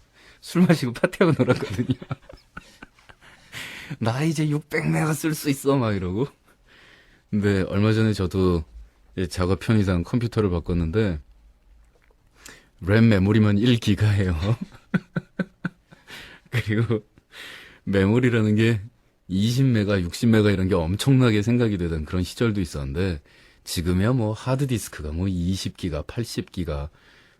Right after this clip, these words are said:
막 이런 시대가 됐고 몇 년 지나고 나면은 기가라는 단위도 지금 우리가 메가라는 단위를 굉장히 깔보면서 아득한 옛날 단위로 생각하듯이 야, 옛날에는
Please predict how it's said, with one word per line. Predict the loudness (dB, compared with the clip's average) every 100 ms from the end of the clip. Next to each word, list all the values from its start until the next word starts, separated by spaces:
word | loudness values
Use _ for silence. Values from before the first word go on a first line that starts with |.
| _
막 | -6 -2
이런 | -2 -2
시대가 | -4 -4 -2 -4
됐고 | -6 -8 -10 -10 _ -20 -20 -20 -20 _ _ _ _
몇 | 0 0 2
년 | 6 6 6
지나고 | 4 4 6
나면은 | 4 4 4 2 0 _ _ _ _ _ _ _ _ _ _ -20 -20 -10
기가라는 | -2 4 6 6 2 2
단위도 | 0 0 -2
지금 | -4 0 0
우리가 | 0 -2
메가라는 | -2 -2 -2 0 0 2 0 0 -2
단위를 | -2 -2 -2 -2 -4 -8
굉장히 | -6 -2 0 0
깔보면서 | -2 0 2 4 2 2 0 -2
아득한 | -6 -10 -6 -2 0
옛날 | 0 0 0
단위로 | 0 0 -2
생각하듯이 | -4 -4 -6 -6 -6 -8 -8 -8 -12 _ _ -12
야, | -10 -10 -6
옛날에는 | -2 0 0 -2 -2 -2